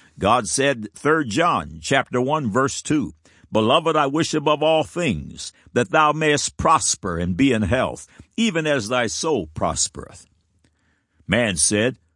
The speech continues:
"Who am I? Where did I come from? Why am I here? Where am I going? I need to find myself." Now the record.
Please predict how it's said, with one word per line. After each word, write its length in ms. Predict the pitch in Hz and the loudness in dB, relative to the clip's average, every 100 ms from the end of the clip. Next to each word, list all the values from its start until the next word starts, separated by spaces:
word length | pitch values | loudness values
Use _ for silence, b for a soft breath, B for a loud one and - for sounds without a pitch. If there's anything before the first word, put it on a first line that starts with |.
| _ _ | _ _
"Who 200 | - 277 | -2 2
am 220 | 233 220 | 2 2
I? 300 | 170 120 73 - _ _ _ _ _ | 2 0 -2 -12 _ _ _ _ _
Where 220 | - 208 | 0 2
did 160 | 220 208 | 2 4
I 100 | 190 | 2
come 320 | - 220 247 | 2 0 -2
from? 320 | - 196 120 82 _ _ _ _ _ | -2 0 0 -4 _ _ _ _ _
Why 240 | - 285 | 0 4
am 140 | 247 226 | 4 4
I 180 | 220 190 | 4 4
here? 320 | 165 302 202 | 2 0 2
Where 200 | 202 277 | 4 4
am 140 | 254 | 6
I 100 | 247 | 2
going? 500 | 208 262 311 294 - - _ _ _ | 4 6 6 4 -4 -12 _ _ _
I 80 | 214 | -2
need 180 | 220 202 | 0 2
to 80 | 139 | 0
find 360 | - 226 233 | 2 4 4
myself." 680 | 139 95 - 71 - _ _ _ _ _ _ _ _ _ _ _ | 2 0 -2 -6 -10 _ _ _ _ _ _ _ _ _ _ _
Now 220 | 90 98 | 0 0
the 100 | 87 | 0
record. 380 | 85 87 78 - | -2 -4 -6 -16